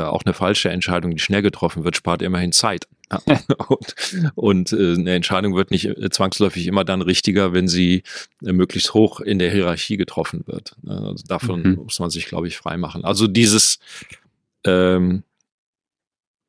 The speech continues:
Speaker 1: ich glaube, die Agilität heute, wenn ich es vergleiche mit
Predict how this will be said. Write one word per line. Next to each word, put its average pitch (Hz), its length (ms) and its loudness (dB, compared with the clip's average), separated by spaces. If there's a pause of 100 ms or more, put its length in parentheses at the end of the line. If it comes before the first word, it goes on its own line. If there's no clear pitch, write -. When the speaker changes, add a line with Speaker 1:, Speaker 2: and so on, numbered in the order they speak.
(1200)
Speaker 1:
ich - 140 -12
glaube, 104 260 2
die 95 160 2
Agilität 101 880 2
heute, 104 720 2 (180)
wenn - 340 -4
ich 92 140 -2
es 92 120 -2
vergleiche 95 720 0 (300)
mit 98 180 -6